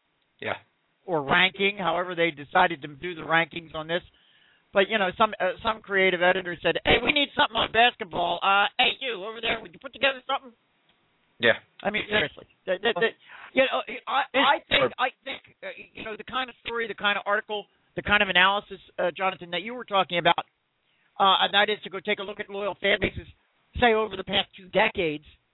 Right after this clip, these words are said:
Speaker 2: over the past twenty-five years, that's a little more compelling than looking at, at something like this, which
Speaker 1: Yeah.
Speaker 2: basically is doing nothing more
Speaker 1: And
Speaker 2: than
Speaker 1: look at
Speaker 2: mirroring,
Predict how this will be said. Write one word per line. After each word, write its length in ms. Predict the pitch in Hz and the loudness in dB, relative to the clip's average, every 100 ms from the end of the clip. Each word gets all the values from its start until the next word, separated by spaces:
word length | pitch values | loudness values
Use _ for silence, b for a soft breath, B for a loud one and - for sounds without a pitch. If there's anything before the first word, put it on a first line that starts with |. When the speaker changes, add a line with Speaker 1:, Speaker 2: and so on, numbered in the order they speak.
| _ _ | _ _
Speaker 2:
over 160 | 214 196 | -8 -6
the 60 | |
past 300 | 196 202 190 - | 2 2 2 -2
twenty-five 520 | 208 208 165 190 175 | -8 -8 2 4 4
years, 340 | 180 226 175 147 _ _ _ _ _ _ _ | 0 -8 -8 -10 _ _ _ _ _ _ _
that's 220 | 220 269 | 2 2
a 40 | 254 | -4
little 220 | 240 226 | -8 -8
more 180 | 202 190 | -10 -12
compelling 580 | 190 165 240 247 175 165 _ _ _ 226 | -14 -2 2 2 0 -4 _ _ _ -2
than 140 | 220 | 0
looking 300 | 233 233 202 | -2 -4 0
at, 140 | 175 170 - - | 0 0 -12 -16
at 140 | 202 | -6
something 260 | 220 190 170 | -4 -4 0
like 200 | 170 - | 0 2
this, 240 | 226 220 - - | 2 2 -2 -8
which 160 | 190 160 | -4 2
Speaker 1:
Yeah. 80 | |
Speaker 2:
basically 520 | 214 277 262 - 208 190 | 2 2 -4 -4 -2 -2
is 120 | 151 | -2
doing 240 | 214 190 | -4 0
nothing 300 | 214 233 208 | -2 -2 -8
more 280 | 190 240 196 b b b | -8 -6 -6 b b b
Speaker 1:
And 80 | - | 2
Speaker 2:
than 60 | |
Speaker 1:
look 80 | 233 | 2
at 60 | 202 | 2
Speaker 2:
mirroring, 400 | 240 247 233 | 0 -2 -4